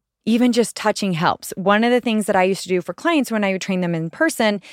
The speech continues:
is we'd be working through a movement and I could tell they were overcompensating with a different muscle. So let's say they're doing a hamstring curl. That is a movement where they would lay on a machine, they would curl the weight up from behind, laying face down.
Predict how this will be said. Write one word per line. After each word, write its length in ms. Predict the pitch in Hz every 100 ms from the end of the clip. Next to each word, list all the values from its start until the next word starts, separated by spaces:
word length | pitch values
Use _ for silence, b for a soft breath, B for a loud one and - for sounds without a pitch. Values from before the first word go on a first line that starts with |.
| B B B
is 240 | 202 208
we'd 360 | 208 208 247 185
be 420 | 247 254 254 254 b b b _ _
working 300 | 226 240 269
through 320 | 262 247 240 -
a 120 | 220
movement 640 | 226 339 330 202 175 202 -
and 120 | 208
I 80 | 202
could 160 | 220
tell 240 | - 220 220
they 160 | 208
were 120 | 202 -
overcompensating 1000 | 190 185 185 - 202 196 202 180 160 165
with 140 | 156
a 60 | 160
different 280 | 160 - -
muscle. 320 | 143 - 135
So 200 | - 202
let's 240 | 214 -
say 240 | - 233 226
they're 180 | 226 202
doing 460 | 196 185 180 180 B B B -
a 100 | 196
hamstring 640 | 175 185 170 180 165 - _
curl. 420 | - - 123 60 - B B -
That 220 | 190 -
is 340 | 220 220 196 -
a 160 | 196
movement 420 | 196 202 196 196 143
where 160 | 180
they 140 | 175 160
would 100 | 170
lay 160 | 170
on 80 | 160
a 20 |
machine, 520 | 156 - 247 240 233
they 140 | 196 170
would 120 | 170
curl 240 | - 190
the 100 | 185
weight 220 | 175 160 -
up 180 | 165 -
from 200 | - 170
behind, 600 | 156 - 190 185 185 180
laying 300 | 170 165 165
face 240 | - 156
down. 320 | - 160 135